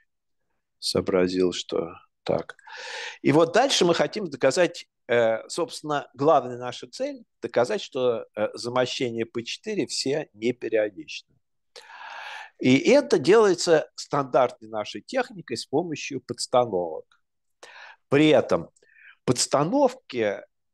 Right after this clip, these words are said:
можно определять только вот на замощениях, э, П четыре.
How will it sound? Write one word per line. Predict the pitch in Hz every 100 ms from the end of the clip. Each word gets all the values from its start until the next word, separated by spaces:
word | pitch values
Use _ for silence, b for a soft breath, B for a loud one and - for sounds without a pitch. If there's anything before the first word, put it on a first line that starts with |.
| _ 110
можно | 123 202 180 156
определять | 135 139 135 165 208 -
только | 165 220 233 190
вот | 165 156
на | 139 131 135 143 143 135 117 _ _ -
замощениях, | 107 117 117 113 - 147 143 127 117 - - _ _ - 98
э, |
П | - 131
четыре. | 123 135 - 117 85 82 73